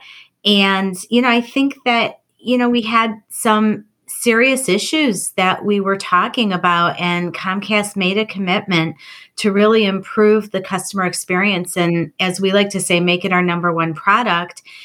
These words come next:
And I think we've really been working in that direction. Um,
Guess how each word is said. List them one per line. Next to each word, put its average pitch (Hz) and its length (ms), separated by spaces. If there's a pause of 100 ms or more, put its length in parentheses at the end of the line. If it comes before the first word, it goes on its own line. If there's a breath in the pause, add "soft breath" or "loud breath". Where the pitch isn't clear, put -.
(360 loud breath)
And 190 560 (300)
I 185 140
think 220 340
we've 185 420 (280)
really 226 460
been 196 280
working 208 380
in 180 240
that 175 360
direction. 170 840 (440 loud breath)
Um, 180 400